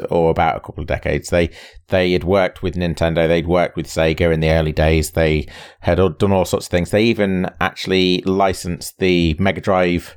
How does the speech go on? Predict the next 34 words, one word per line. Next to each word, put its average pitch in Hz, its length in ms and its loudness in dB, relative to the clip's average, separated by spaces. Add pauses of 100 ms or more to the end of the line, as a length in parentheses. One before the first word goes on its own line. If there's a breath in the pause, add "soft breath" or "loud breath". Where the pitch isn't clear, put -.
(140)
brand, 82 600 -2
and 87 200 0
they 92 120 2
put - 200 -4
out 87 220 0
the 90 60 0
Genesis 90 720 -2
three 107 280 2
or 101 120 2
the 87 80 -2
Mega 98 320 0
Drive 101 400 0
three 113 520 2
or 110 80 2
something 92 300 -4
like 92 160 0
that. 107 240 -2 (540 soft breath)
So - 120 -4
there 101 140 4
was 98 120 0
the 90 60 -6
Sega 110 340 0
Mega 101 260 0
Drive, 78 400 -2
then 92 160 4
there 95 100 4
was 92 120 0
the 98 60 2
Mega 92 200 2
Drive 87 320 0
two, 76 400 0
and 78 100 2
then 82 160 4
the, 82 180 2